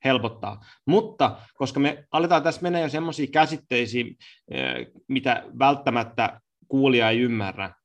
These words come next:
niin mä otetaan vähän taaksepäin ja mennään Jungiin ja Jungin niinku, vähän niinku tämmöiseen, vähän perusteisiin. Niin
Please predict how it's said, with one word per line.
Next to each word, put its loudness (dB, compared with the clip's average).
niin -4
mä -2
otetaan 2
vähän 4
taaksepäin 0
ja -6
mennään 2
Jungiin -2
ja -2
Jungin 2
niinku, -8
vähän 2
niinku -2
tämmöiseen, -4
vähän -2
perusteisiin. -8
Niin -6